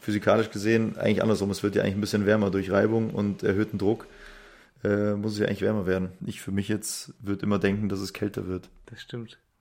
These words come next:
Speaker 1: Was machen wir jetzt mit der Info, dass der Flügel nur minus zwanzig Grad
Speaker 2: Machen wir jetzt
Speaker 1: kalt
Speaker 2: mit der
Speaker 1: ist,
Speaker 2: Info.
Speaker 1: anstatt minus fünfzig?
Speaker 2: Erstmal ist es ja ganz interessant, äh, jetzt haben wir da eine Anzeige vorne. Da steht drauf Static Air Temperature, also das ist die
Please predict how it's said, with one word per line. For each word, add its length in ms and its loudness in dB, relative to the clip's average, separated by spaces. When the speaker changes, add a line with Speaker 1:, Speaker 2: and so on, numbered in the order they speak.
Speaker 1:
Was 100 0
machen 200 8
wir 40 6
jetzt 140 0
mit 140 -4
der 60 0
Info, 320 -2
dass 220 -2
der 100 -2
Flügel 380 -4
nur 280 0
minus 340 -2
zwanzig 320 -6
Grad 180 -4
Speaker 2:
Machen 140 4
wir 60 4
jetzt 80 -2
Speaker 1:
kalt 100 -4
Speaker 2:
mit 60 -12
der 80 -2
Speaker 1:
ist, 100 -6
Speaker 2:
Info. 80 -6
Speaker 1:
anstatt 360 -4
minus 320 2
fünfzig? 580 -6
Speaker 2:
Erstmal 600 4
ist 80 -6
es 160 -6
ja 100 4
ganz 240 -2
interessant, 600 -2
äh, 480 4
jetzt 200 -2
haben 80 0
wir 80 2
da 100 4
eine 100 2
Anzeige 400 2
vorne. 400 2
Da 140 2
steht 280 0
drauf 440 4
Static 480 0
Air 160 2
Temperature, 640 -2
also 200 0
das 140 2
ist 160 -8
die 320 -2